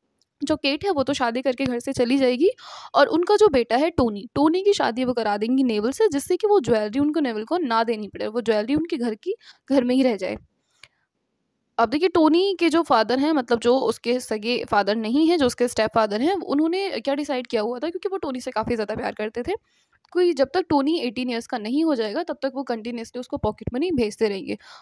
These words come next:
और यहाँ पर बात ये है कि जो टोनी है वो already एटीन प्लस हो चुका है, but उसकी मॉम ने ये बात छिपा करके रखी है, जिससे कि उसके फादर को वो ट्रैप करती रहीं।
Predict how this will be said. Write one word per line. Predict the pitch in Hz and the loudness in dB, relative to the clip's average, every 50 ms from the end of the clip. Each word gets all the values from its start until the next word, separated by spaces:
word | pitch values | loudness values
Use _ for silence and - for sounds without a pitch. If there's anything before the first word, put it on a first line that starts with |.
| - - | -4 0
और | - 214 214 190 | 2 2 4 2
यहाँ | 180 220 220 240 262 302 339 | 2 0 0 2 2 0 0
पर | 359 392 | 0 2
बात | 359 302 269 294 285 | 4 4 4 4 2
ये | 262 220 233 262 | 0 0 0 2
है | 302 349 | 0 2
कि | 339 370 349 | 2 2 4
जो | 269 285 311 | 4 4 2
टोनी | 302 - 247 240 233 247 294 | 2 2 0 -2 0 2 2
है | 320 330 | 2 2
वो | 320 339 302 240 220 | 2 4 4 2 2
already | 220 214 226 233 294 311 294 - _ _ _ _ _ _ _ _ _ _ _ _ _ - - - | 0 0 0 2 2 2 2 -2 _ _ _ _ _ _ _ _ _ _ _ _ _ -12 -6 -4
एटीन | 277 269 - 294 294 | -2 2 4 4 4
प्लस | 262 285 294 - | 4 2 2 2
हो | - - 254 269 | 4 4 4 4
चुका | - 330 302 277 | 4 2 2 2
है, | 302 370 | 2 2
but | 392 339 359 - | 2 2 0 0
उसकी | - - - - - 359 | 0 -4 0 2 4 4
मॉम | 359 285 254 233 233 | 4 6 4 2 2
ने | 247 277 | 4 4
ये | 302 285 | 2 2
बात | 240 233 262 269 | 2 2 0 0
छिपा | - 254 - 214 226 | -2 -2 -2 -2 -2
करके | 220 240 240 262 277 | -2 -2 0 2 2
रखी | 226 226 - - 269 | 2 0 0 0 -2
है, | 320 | -2
जिससे | 277 277 - - 262 | -2 -2 -4 -4 -2
कि | 247 - 311 370 - _ - - - - - | 0 2 2 2 2 _ -8 -20 -10 -6 -4
उसके | - - - 330 | -4 -2 -2 0
फादर | 311 254 226 220 240 262 | 2 2 2 2 2 0
को | - 254 254 | 0 -2 -2
वो | 285 359 | 0 -2
ट्रैप | 453 - 254 226 226 | 0 0 -2 -2 -2
करती | - - 226 220 208 226 233 | -2 -2 -2 -2 -2 -4 -4
रहीं। | 247 208 - | -4 -6 -8